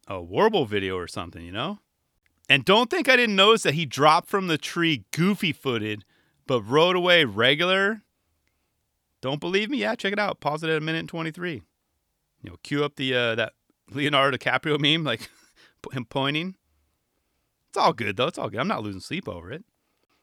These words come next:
At my age, I just kinda let that kinda stuff go. I just had to mention it, you know?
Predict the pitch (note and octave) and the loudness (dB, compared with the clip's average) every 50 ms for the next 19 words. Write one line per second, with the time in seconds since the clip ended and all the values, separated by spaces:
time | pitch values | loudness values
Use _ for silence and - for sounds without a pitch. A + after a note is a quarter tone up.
0 | _ _ - B2+ C3 C#3+ C#3+ D3+ D#3+ E3 E3 D#3 D#3+ D#3+ D3+ - - F3 D3+ B2+ | _ _ -4 -4 0 2 4 4 4 4 4 2 -2 -2 -4 -4 -8 -6 -6 -4
1 | B2 C3+ - - C3+ B2+ - - C3+ A#2+ - - G#2 _ - G2+ C3 A#2 E2+ F2+ | -6 -6 -4 -4 -6 -6 -4 -6 -10 -8 -8 -12 -14 _ -10 -8 -8 -8 -8 -10
2 | G2 G2+ - - B2 C3 C3+ C3+ C3+ - C#3 A2+ D3+ F#3+ - - E3+ E3+ E3 - | -18 -16 -12 -12 -12 -12 -12 -16 -14 -14 -12 -12 -12 -12 -14 -16 -16 -16 -14 -16
3 | A2 - E3 E3 | -16 -16 -16 -20